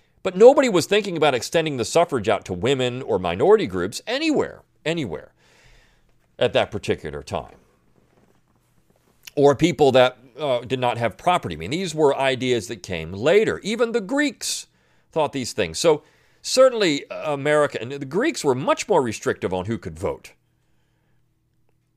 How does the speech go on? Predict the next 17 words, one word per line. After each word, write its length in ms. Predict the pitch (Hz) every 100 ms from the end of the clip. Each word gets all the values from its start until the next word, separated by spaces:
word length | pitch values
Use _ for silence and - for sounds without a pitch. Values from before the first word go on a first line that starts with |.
| _ _ _ _ _
with 340 | 117 123 - - _ _ -
universal 560 | 131 160 139 127 -
democracy, 720 | 98 107 104 - - - - _ _
so 220 | - 101 80
to 80 |
speak, 460 | 71 - - _ _ -
or 80 | 101
direct 420 | 101 92 120 113
democracy, 540 | 92 80 71 - - _
much 320 | 339 349 302 -
more 160 | 180
restrictive 640 | 120 95 - 110 - - _ _ _ _
than 160 | 120 107
the 60 |
United 360 | 104 98 87 76
States 340 | - 104 90
was. 280 | - - -